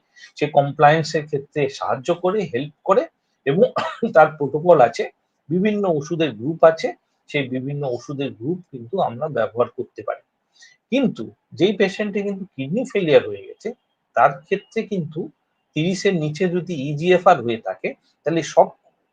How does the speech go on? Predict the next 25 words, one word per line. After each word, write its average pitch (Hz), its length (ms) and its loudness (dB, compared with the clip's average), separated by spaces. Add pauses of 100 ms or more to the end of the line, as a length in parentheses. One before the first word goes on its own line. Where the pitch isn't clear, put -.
(240)
সুগারের 135 420 -2
ওষুধগুলো 117 560 -8
আমরা 127 260 -6
ব্যবহার 101 380 -8
করতে - 400 -20
পারি 120 220 -4
না, 220 180 0 (320)
অথবা 160 280 6
ব্যবহার 139 460 6
করলে 151 400 -6 (220)
তার 120 140 0
একটা 117 160 -10
বিশেষ 117 480 -10
নিয়ম 165 340 -2
আছে, - 280 -10 (300)
তার 113 120 -4
একটু 202 200 -10
ডোজ 131 320 -2
অ্যাডজাস্টমেন্ট 104 580 0 (100)
করতে - 300 -14
হয়, - 180 -10 (480)
ফলে 139 140 -2
সেভাবে 143 480 2
আমাদেরকে 107 500 -2
দিতে 120 300 -8